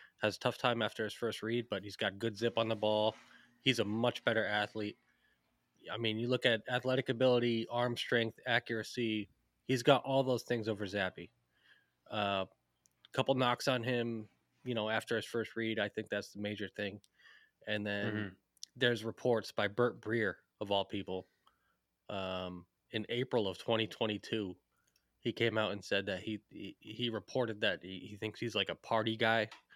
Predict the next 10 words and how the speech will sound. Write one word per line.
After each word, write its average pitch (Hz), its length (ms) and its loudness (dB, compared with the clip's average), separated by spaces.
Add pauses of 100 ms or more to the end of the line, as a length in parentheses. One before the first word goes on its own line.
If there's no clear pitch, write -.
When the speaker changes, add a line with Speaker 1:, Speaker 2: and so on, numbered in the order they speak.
(440)
Speaker 1:
uh, 95 280 0
maturity 107 560 -2
issues. 107 600 -4 (920)
Of 110 120 0
all 127 140 6
people, 139 240 4
Bert 123 340 4
Breer 120 260 4
said 98 220 -6
that. 82 200 -4